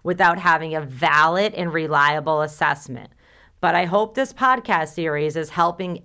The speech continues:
educating you on the different types. Some tools that are out there are disc, of course, which I mentioned in our, in our previous podcast, and Myers-Briggs, also known as M B T I.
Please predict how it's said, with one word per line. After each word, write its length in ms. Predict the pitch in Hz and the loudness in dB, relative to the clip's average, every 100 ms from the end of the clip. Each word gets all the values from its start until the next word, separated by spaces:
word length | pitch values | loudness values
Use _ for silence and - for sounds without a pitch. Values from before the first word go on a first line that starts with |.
| - | 0
educating 640 | 214 208 196 175 156 147 | 0 0 -4 -2 -2 -4
you 220 | 147 147 | -2 -2
on 200 | 147 160 | 0 -2
the 60 | 151 | -2
different 480 | 123 156 147 151 139 | -4 -6 -4 -8 -4
types. 580 | 151 131 - - - - _ _ _ _ _ _ _ _ - | -2 -2 -4 -20 -20 -20 _ _ _ _ _ _ _ _ -14
Some 380 | - 285 330 240 | 0 0 0 -4
tools 460 | 285 247 233 226 | 2 4 6 4
that 200 | 226 185 | 4 4
are 140 | 180 - | 4 2
out 340 | 170 185 185 | 0 0 -2
there 460 | 151 139 139 156 175 | 0 2 2 -2 -4
are 280 | 156 151 151 | 0 2 0
disc, 460 | 156 123 214 214 170 | -2 0 0 0 -6
of 140 | - | -6
course, 420 | - 131 147 170 | -6 -2 -2 -4
which 180 | 156 151 | -6 -2
I 140 | 143 | -2
mentioned 480 | 139 139 135 - 139 | -4 -6 -8 -8 -8
in 80 | 147 | -4
our, 220 | 151 180 - | -4 -4 -8
in 200 | 175 165 | -4 0
our 180 | 160 156 _ - | -2 -4 _ -2
previous 440 | 233 190 156 151 | -2 0 -4 -4
podcast, 800 | - 147 135 - 135 135 170 - _ _ _ - | -2 -2 -2 -4 -2 0 -2 -10 _ _ _ -2
and 260 | 208 208 | 0 2
Myers-Briggs, 1040 | 202 190 202 202 165 139 175 151 139 - | 4 4 4 0 -2 -2 0 0 -4 -8
also 420 | - 165 175 190 175 | 0 0 0 -2 -2
known 320 | 165 151 147 | -2 -2 -2
as 380 | 143 143 139 139 | -2 -4 -4 -6
M 200 | 156 151 | -8 -6
B 140 | 151 | -10
T 280 | 143 - 143 | -10 -8 -8
I. 320 | 135 - - | -6 -8 -12